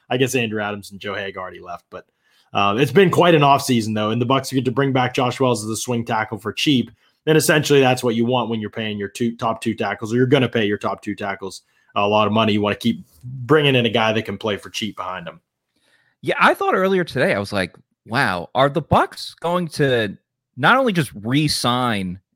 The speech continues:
Speaker 2: everyone that they want to bring back, but also not sign any new free agents strictly on the fact that they don't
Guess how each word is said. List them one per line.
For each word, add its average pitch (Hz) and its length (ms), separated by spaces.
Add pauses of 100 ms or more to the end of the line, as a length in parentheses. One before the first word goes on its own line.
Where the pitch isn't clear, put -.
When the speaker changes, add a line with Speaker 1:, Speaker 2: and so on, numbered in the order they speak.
(140)
Speaker 2:
everyone 120 400
that 107 140
they 110 40
want 104 240
to - 60
bring 101 180
back, 95 300
but - 220
also 180 460 (260)
not 165 280
sign 175 280
any 175 260
new 180 180
free 160 300
agents 180 400 (220)
strictly 320 460
on 254 100
the 214 60
fact 247 320
that 190 120
they 180 100
don't 302 240